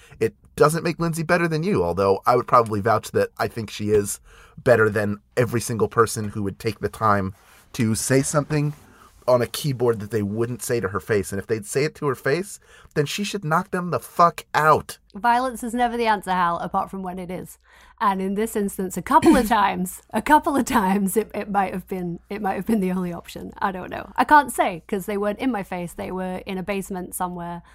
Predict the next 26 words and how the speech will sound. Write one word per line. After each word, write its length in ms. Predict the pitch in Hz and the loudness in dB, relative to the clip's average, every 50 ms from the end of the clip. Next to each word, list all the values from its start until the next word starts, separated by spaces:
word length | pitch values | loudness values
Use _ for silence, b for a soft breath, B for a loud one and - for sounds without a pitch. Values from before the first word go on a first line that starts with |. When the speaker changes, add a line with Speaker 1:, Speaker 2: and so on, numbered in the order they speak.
| b b b b - | b b b b -2
Speaker 2:
uh, 260 | 196 175 180 170 - | -2 0 -2 -2 -4
with 200 | - 180 170 147 | -6 -6 -8 -8
just 160 | - 160 165 | -8 -8 -4
very 240 | 180 202 196 190 196 | -2 -2 -2 0 0
loud 180 | 190 185 185 180 | 0 0 0 -2
opinions 380 | - 202 185 180 175 170 160 | -4 -6 -6 -6 -6 -8 -8
that 260 | - 190 - - 185 170 | -8 -10 -10 -8 -8 -6
they 220 | 196 190 190 185 | -4 -4 -4 -6
felt 320 | - - 185 175 180 - _ | -4 -4 -4 -4 -4 -6 _
were 360 | - 175 190 185 180 180 170 165 - _ | -10 -8 -6 -6 -6 -8 -8 -10 -14 _
far 380 | - - - 208 190 185 180 | -14 -4 2 4 4 4 4
more 220 | 180 180 175 170 170 | 2 -2 -6 -6 -6
valid 420 | 165 180 170 170 170 165 160 - | -4 -2 -2 -4 -4 -8 -12 -12
than 240 | - 185 175 175 175 | -12 -12 -10 -8 -8
mine. 320 | - - - - - 202 - _ _ _ _ - | -8 -8 -8 -10 -12 -14 -16 _ _ _ _ -12
Speaker 1:
Because 280 | 131 120 - 131 127 151 | -12 -8 -6 -4 -2 -2
I 60 | 170 | 0
love 240 | 170 180 185 165 117 | 0 2 2 2 2
all 180 | 101 92 92 | 2 0 0
of 100 | 92 92 | -2 -6
you, 300 | 95 87 82 82 87 - - | -8 -8 -8 -8 -8 -8 -8
I 100 | - 98 | -8 -6
get 180 | 104 107 110 - - | -4 -4 -4 -6 -6
really 420 | 95 98 104 113 113 117 113 110 | -8 -10 -8 -6 -6 -6 -6 -6
mad 640 | 107 110 104 104 104 98 95 95 98 95 95 90 - - _ _ _ _ _ _ _ _ - | -8 -8 -6 -6 -6 -6 -6 -6 -6 -8 -8 -10 -12 -16 _ _ _ _ _ _ _ _ -12
and, 380 | 95 90 87 85 85 80 - | -12 -10 -10 -12 -14 -14 -18